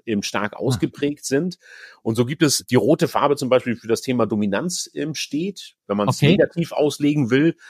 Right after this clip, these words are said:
Speaker 1: Positiv ausgelegt für das Thema starker Leadership Skills, Leute, die
Speaker 2: Ja.
Speaker 1: vorangehen und eher aktionsbasiert sind. Es gibt die blaue Farbe,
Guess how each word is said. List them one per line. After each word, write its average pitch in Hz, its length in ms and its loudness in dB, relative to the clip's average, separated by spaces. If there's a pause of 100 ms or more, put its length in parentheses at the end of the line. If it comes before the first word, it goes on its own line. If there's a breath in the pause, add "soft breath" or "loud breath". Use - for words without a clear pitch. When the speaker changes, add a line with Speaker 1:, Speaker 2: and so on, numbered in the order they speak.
(600 loud breath)
Speaker 1:
Positiv 156 520 2
ausgelegt 143 760 2
für - 200 -10
das 117 140 0
Thema 120 380 2
starker 127 440 0
Leadership 147 560 0
Skills, 143 540 -2
Leute, 113 240 2
die 110 80 0
Speaker 2:
Ja. 76 80 -2
Speaker 1:
vorangehen 127 720 0
und 113 580 2
eher 113 240 2
aktionsbasiert 104 920 -2
sind. - 320 -12
Es - 120 -16
gibt 135 140 -8
die 117 60 -2
blaue 113 320 4
Farbe, 135 560 2